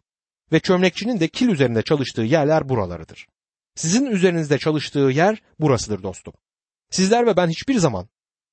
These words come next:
hiçbir amacı, hiçbir anlamı yokmuş gibi görünen bir dünyada yaşıyoruz. Çok sayıda insan hayatın hiçbir amacını göremiyor.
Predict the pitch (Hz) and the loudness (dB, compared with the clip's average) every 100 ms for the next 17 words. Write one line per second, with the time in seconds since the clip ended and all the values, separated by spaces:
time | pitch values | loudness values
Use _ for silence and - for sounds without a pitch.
0 | _ 185 - 302 262 175 151 117 117 151 | _ -8 -4 -2 0 2 2 0 -8 -12
1 | - 302 175 175 165 156 202 - 165 - | -6 -2 2 2 2 2 0 0 -6 -6
2 | 139 127 131 127 180 170 160 123 123 113 | -6 -2 0 2 0 2 0 0 0 2
3 | 104 104 92 - 90 - - _ _ _ | 2 0 -4 -10 -14 -18 -20 _ _ _
4 | _ - 269 - - 131 113 110 98 151 | _ -2 0 0 0 2 0 -2 -2 -2
5 | 165 143 147 139 208 208 _ _ 180 - | -2 2 2 2 0 -4 _ _ -10 -2
6 | 302 - 151 131 135 139 131 107 85 71 | -2 0 0 2 0 0 0 -2 -6 -16